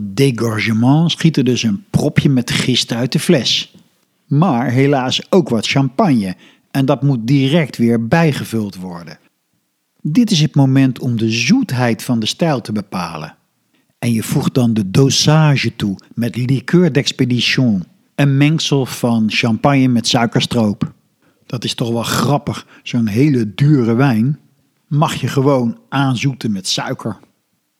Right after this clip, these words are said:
Die dosage bepaalt dus de zoetheid van de champagne en dat is allemaal wettelijk vastgelegd.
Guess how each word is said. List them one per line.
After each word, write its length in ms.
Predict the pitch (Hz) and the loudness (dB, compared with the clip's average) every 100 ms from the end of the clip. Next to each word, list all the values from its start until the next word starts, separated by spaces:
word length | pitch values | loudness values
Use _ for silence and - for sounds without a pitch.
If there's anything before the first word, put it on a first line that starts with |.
| _ _ _ _ - | _ _ _ _ -6
Die 200 | 131 180 | 0 0
dosage 720 | 139 117 170 165 156 - 123 | 0 -2 0 0 0 -2 -4
bepaalt 460 | 123 120 156 135 - | -4 -2 0 0 -2
dus 160 | 110 | -6
de 140 | - 104 | -4 -4
zoetheid 640 | - 104 - - 143 143 | -2 -4 -6 -4 -2 -2
van 120 | 170 | 0
de 60 | 175 | 0
champagne 640 | - 170 156 151 151 156 - _ _ _ _ | 2 0 0 0 2 0 -4 _ _ _ _
en 300 | 156 147 127 | -2 0 0
dat 200 | 104 98 | -4 -8
is 180 | 117 - | -8 -8
allemaal 420 | 107 101 107 104 90 | -8 -6 -4 -4 -6
wettelijk 360 | 120 117 113 | -8 -8 -8
vastgelegd. 800 | - - - - 110 95 - - | -6 -6 -6 -4 -4 -6 -12 -20